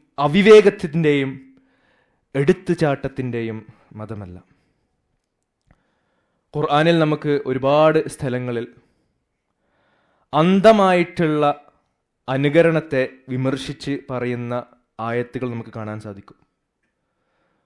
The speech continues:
വാപ്പ കാരണവന്മാർ തലമുറകളായി ശീലിച്ചു പോന്ന, തുടർന്നു പോന്ന കാര്യങ്ങൾ ഇങ്ങനെ ചെയ്ത് തുടർന്നു പോകാം. ഈ ഒരു സ്വഭാവത്തെ അതിരൂക്ഷമായി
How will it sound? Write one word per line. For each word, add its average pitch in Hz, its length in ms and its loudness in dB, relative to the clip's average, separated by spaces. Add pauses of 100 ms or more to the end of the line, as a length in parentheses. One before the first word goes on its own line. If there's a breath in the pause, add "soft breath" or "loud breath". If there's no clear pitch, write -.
(420)
വാപ്പ 143 320 0 (300)
കാരണവന്മാർ 143 680 0 (140)
തലമുറകളായി 147 840 0 (440)
ശീലിച്ചു 135 640 -2
പോന്ന, 120 280 -4 (280)
തുടർന്നു 131 480 -2
പോന്ന 120 220 -4 (120)
കാര്യങ്ങൾ 117 440 -6
ഇങ്ങനെ 120 320 -8 (800)
ചെയ്ത് 127 260 -4 (120)
തുടർന്നു 123 360 -10
പോകാം. 101 220 -14 (1400)
ഈ 208 140 -2
ഒരു 247 160 4
സ്വഭാവത്തെ 208 540 4
അതിരൂക്ഷമായി 214 1000 2